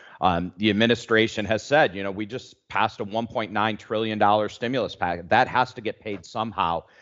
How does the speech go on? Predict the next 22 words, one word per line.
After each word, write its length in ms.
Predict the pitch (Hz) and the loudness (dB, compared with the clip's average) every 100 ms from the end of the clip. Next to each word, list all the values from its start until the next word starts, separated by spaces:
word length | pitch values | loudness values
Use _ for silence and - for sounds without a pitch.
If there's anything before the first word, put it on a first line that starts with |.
| - - | -14 -4
And 160 | 110 | 0
there 160 | 113 113 | 2 2
is 140 | 127 | 2
gonna 180 | 135 117 | 0 -2
be 140 | 107 | 0
adjustments 640 | 104 95 107 104 110 98 - | -2 0 0 0 -6 -8 -6
in 100 | 98 | -6
the 80 | 95 | 0
tax 340 | 104 98 98 | 2 2 0
rules 280 | 107 98 101 | -6 -6 -6
and 100 | 92 | -6
the 40 | |
laws, 340 | 92 95 95 95 | 2 4 4 0
and 100 | 92 | 2
a 20 | |
lot 200 | 101 110 | 4 4
of 60 | |
things 180 | 117 98 | 0 -8
that 100 | 101 | -8
you're 80 | 87 | -8
talking 460 | - 107 98 104 95 | -2 -2 -2 -4 0
about 340 | 92 92 | 4 2